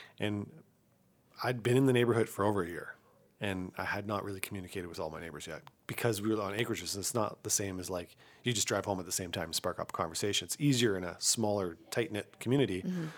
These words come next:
Speaker 1: But with, when the houses are half a mile away from each other, it's a little more difficult to spark up conversation with,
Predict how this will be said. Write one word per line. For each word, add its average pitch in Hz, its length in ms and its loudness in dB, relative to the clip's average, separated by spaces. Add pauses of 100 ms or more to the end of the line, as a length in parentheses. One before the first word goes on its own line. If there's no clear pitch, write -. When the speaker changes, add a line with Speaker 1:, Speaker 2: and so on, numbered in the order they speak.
(300)
Speaker 1:
But 113 140 4
with, 113 280 -4
when 110 240 -2
the 104 60 -2
houses 113 420 6
are 92 240 -2 (720)
half 147 180 6
a 127 40 2
mile 107 180 4
away 117 200 8
from 110 160 -2
each 95 140 0
other, 92 340 -2 (180)
it's - 160 -2
a 131 40 6
little 139 160 8
more 107 160 6
difficult 98 360 -2
to - 60 -6
spark - 280 -2
up 85 120 -6
conversation 87 560 -4
with, 78 160 -12